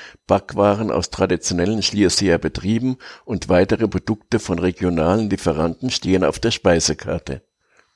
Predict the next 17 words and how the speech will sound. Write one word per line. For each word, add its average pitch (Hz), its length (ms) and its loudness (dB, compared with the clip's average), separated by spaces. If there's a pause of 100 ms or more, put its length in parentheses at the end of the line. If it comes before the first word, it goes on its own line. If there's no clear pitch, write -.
(140)
Übrigens 139 520 0
werden 104 220 4
hier 113 220 2
klassische 98 500 2
Holzrodelschlitten 95 1080 -2
kostenlos 117 680 0
an 104 140 -2
die 107 140 -4
Gäste 92 340 2
verliehen. 82 540 -2 (600)
Abends 104 440 2
lädt 104 240 0
die 90 60 2
Lobbybar 107 520 2
des - 220 -4
Hotels 95 500 0
ein. 82 360 0